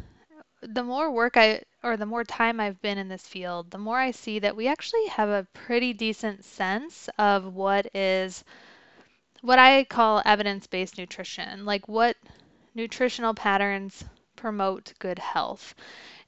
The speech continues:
And I see over and over, probably the most, well, there's a lot of frustrating things about the diet and weight loss industry, right? But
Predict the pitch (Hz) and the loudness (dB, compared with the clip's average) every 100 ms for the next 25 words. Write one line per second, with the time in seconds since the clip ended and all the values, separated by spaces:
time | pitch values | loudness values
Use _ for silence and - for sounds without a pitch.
0 | - 240 226 220 220 214 214 - _ _ | 0 6 8 8 6 4 -2 -6 _ _
1 | _ _ _ - 247 233 - 294 294 - | _ _ _ 6 6 6 2 4 4 6
2 | 269 277 320 277 240 220 - 381 453 226 | 6 6 4 4 2 0 2 6 6 6
3 | 208 233 - - - - _ - 262 247 | 2 0 -6 -16 -16 -20 _ -8 -4 -2
4 | 214 180 170 175 - - - 208 208 196 | -2 0 0 0 -4 -8 -10 -10 -10 -12
5 | 190 190 190 185 190 180 190 190 180 - | -12 -6 -6 -6 -6 -4 -6 -8 -10 -8
6 | - - 208 208 - 202 208 226 240 - | -8 -10 -14 -16 -12 -10 -2 0 0 -2
7 | - 214 202 | 0 2 0